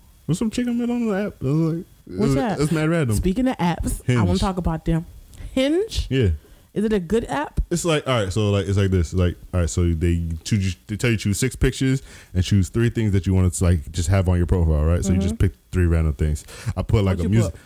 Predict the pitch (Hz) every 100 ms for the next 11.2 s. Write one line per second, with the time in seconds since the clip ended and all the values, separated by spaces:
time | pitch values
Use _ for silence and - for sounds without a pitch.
0 | - 101 123 98 95 127 123 123 131 127
1 | 107 - 104 98 - 92 92 90 87 85
2 | - - _ _ _ _ _ _ _ _
3 | _ - - 101 92 92 104 - 90 -
4 | 78 80 78 90 85 87 87 78 82 92
5 | 90 85 82 82 80 85 98 78 - 82
6 | 76 73 73 71 65 - - - - 92
7 | 78 127 - 98 87 98 101 101 101 -
8 | 123 104 95 98 90 90 85 80 73 80
9 | 87 104 87 87 82 80 80 78 73 90
10 | 71 131 131 143 131 85 87 90 82 82
11 | 101